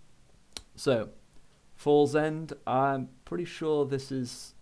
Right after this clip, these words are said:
uh, a different place, possibly a different town within Hope County. Obviously, different towns spread around will have different objectives, different things to do, different quests,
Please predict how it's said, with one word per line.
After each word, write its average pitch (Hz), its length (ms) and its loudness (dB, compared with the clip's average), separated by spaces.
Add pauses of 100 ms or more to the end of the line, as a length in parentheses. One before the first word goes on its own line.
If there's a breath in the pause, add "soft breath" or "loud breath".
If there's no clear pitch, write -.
(180)
uh, 110 540 0
a 110 80 -6
different 107 340 -4 (640)
place, - 540 -4 (560)
possibly 123 680 -4
a - 20 -8
different 107 300 -12
town 110 500 -6
within 117 460 -4 (440 loud breath)
Hope 123 260 -2
County. 123 600 -4 (400 loud breath)
Obviously, 110 200 -6
different 110 260 -8
towns 107 640 -6
spread - 240 -6
around 107 380 -2
will 98 60 -6
have 101 200 -6
different 110 220 -8
objectives, 107 580 -4
different - 380 -6 (520)
things 110 380 -2
to - 80 -18
do, 107 300 -6
different 101 320 -12
quests, - 580 -12